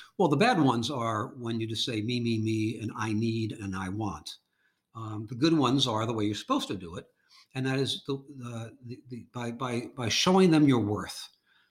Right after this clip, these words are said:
Um, and this is the before. In the before portion of this, a-, again, there's two,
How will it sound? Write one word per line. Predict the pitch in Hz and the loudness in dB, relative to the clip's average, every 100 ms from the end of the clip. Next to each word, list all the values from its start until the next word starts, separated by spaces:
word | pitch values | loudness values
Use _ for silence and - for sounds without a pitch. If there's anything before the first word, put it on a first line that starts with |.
| _ _ _ | _ _ _
Um, | 113 104 104 107 | -8 -6 -6 -4
and | 135 185 | 2 2
this | 202 | 2
is | 165 | 0
the | |
before. | 147 - - 170 139 82 - _ - _ | -2 -8 -2 0 2 -2 -10 _ -20 _
In | 139 | 0
the | 135 | 2
before | 139 135 - 208 233 | 0 -4 0 2 2
portion | 233 190 175 - 117 | 0 0 0 0 -2
of | 95 | -2
this, | 95 90 - - - _ _ _ | -6 -4 -4 -6 -12 _ _ _
a-, | 170 170 | -4 -2
again, | 160 160 | 2 4
there's | 139 - | 4 0
two, | - 170 151 151 | 4 6 8 4